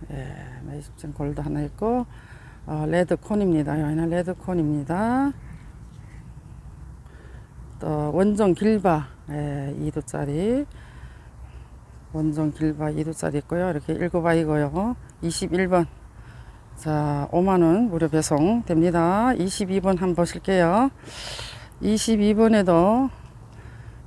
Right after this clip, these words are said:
예, 이렇게, 자, 이렇게 일곱 개고요. 예. 자, 한번 보실게요. 아, 소인제 금입니다. 요 소인제 금. 자, 소인제 금.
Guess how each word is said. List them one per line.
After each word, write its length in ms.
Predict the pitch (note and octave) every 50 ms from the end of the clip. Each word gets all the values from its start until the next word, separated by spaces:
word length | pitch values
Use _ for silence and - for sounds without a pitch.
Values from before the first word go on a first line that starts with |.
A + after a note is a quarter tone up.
| - - -
예, 360 | - D#3+ D3+ D3 D3 C#3+ D3 D3+
이렇게, 320 | D3+ D3 - D#3 D3 C#3+ - - - - - -
자, 180 | - - C#3 C3+ C#3 C3+ C3+ C3+ C3+ C3 C3 C3 C3 C3 C3+
이렇게 260 | C3 C3+ - - D3+ D3 -
일곱 280 | E3+ E3 D#3 D#3 -
개고요. 440 | - D#3+ D3+ D3 F3 G3+ A#3+ C4 A#3 - - - - - - - - - - - - - D#3
예. 160 | D3 D3 D3 C#3 C#3 C3+ C3 C3 A#2 - - - - - - - - - - - - - - - - - - - - - - -
자, 160 | - - C3+
한번 220 | B2+ E3 D#3 C#3+
보실게요. 920 | - D#3+ D#3+ - - D#3+ - - E3 D#3+ D3+ C#3+ C#3+ D3+ F3 G#3 C4 C#4+ - - - - - - - - - - - - - -
아, 680 | - - D#3+ D#3+ E3 E3 E3 E3 E3 E3 E3 E3 E3 E3
소인제 440 | - - A3 A3+ B3+ B3+ A3+ A#3+ A3+
금입니다. 920 | - G3+ G3+ G3 G3+ F#3+ F#3 F3 E3+ D#3+ D3 D#3 D#3+ F3+ G#3+ B3 C#4 C#4 A#3+
요 140 | F#3+ E3
소인제 480 | D#3+ - - F#3+ G3 G3+ F#3 F3 F#3+ E3
금. 280 | D3+ E3 D#3+ D3+ D#3 D3 - - - - - - - - - - - - - - - - - - - - - - - - - -
자, 680 | - - D3+ D3+ C#3 C#3 C#3 - - D3 C#3+ C#3+ C#3 C3+ - - - - - - - - - - - - - - - - - - - - - - - - - -
소인제 500 | - - - D3+ D#3 D#3 D3+ D#3 D#3+ D#3
금. 300 | D#3+ G3+ A3+ A#3 A#3+